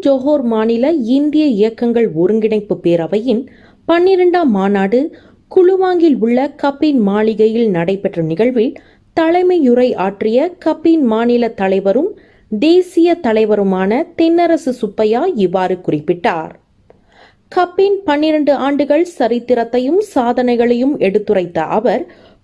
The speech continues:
குறிப்பாக கப்பின் சொத்துடைமை திட்டத்தில் அதிக கவனம் செலுத்தும் அடிப்படையில்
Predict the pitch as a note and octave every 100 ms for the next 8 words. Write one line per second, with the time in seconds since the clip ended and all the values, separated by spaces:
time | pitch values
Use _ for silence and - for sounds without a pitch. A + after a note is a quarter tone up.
0 | - F#4+ F#4+ F#4+ F#4 F4+ G4 G4 D#4 -
1 | E4+ F4+ - D#4+ D#4+ F4 E4 C#4 - A3
2 | A#3 B3+ F4+ - B3 C4+ E4+ E4+ A#3 A3+
3 | B3+ C4 B3+ C#4+ E4 F4 A3+ - E3 F3
4 | F#3+ G#3 B3 C#4